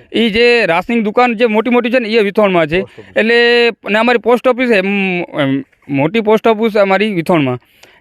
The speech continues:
Speaker 1: તે એટલે, અ, વિથોણ અમારું હબ કહેવાય અને શહેર કહેવાય. અમે વિથોણે પણ શહેર માનીએ છીએ. તાલુકો અમારો નખત્રાણા છે પણ અમે,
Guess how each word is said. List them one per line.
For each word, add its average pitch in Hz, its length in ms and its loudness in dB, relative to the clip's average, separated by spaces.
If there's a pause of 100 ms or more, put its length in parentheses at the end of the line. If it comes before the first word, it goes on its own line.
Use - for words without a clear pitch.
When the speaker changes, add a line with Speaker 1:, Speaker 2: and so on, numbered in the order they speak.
Speaker 1:
તે 185 160 0
એટલે, 226 360 0
અ, 143 140 0
વિથોણ 165 440 0
અમારું 226 360 2
હબ 202 120 0
કહેવાય 180 460 2 (420)
અને 180 200 2
શહેર 226 260 0
કહેવાય. 175 220 2
અમે 196 220 -2
વિથોણે 247 340 0
પણ 247 140 0
શહેર 226 220 2
માનીએ 190 280 2
છીએ. 151 120 -2
તાલુકો 202 440 0
અમારો 233 200 2
નખત્રાણા 240 460 2
છે 208 200 0 (360)
પણ 190 100 0
અમે, 196 240 2